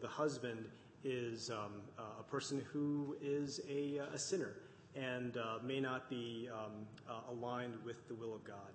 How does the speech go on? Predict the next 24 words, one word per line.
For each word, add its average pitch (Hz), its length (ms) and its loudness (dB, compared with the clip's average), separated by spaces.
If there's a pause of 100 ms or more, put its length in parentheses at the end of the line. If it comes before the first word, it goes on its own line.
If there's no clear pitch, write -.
(400)
So - 140 -6
this 147 160 0
is 143 100 2
not, 135 240 4 (680)
uh, 110 40 -8 (120)
going 120 140 -2
to 107 60 -6
be 107 140 -8
blind, 107 380 -8
uh, 92 260 -12
obedience. 101 540 -12 (320)
But 165 140 6
it 165 160 6
is 185 380 8
deeply 143 360 0
connected 131 500 -2 (120)
to 123 340 0
the 120 60 -2
husband's 117 640 -4 (340)
loving, 120 360 0 (260)
um, 101 180 -10 (240)
loving 117 240 -2 (100)
role. 104 320 -4 (560)
Um, 113 140 -10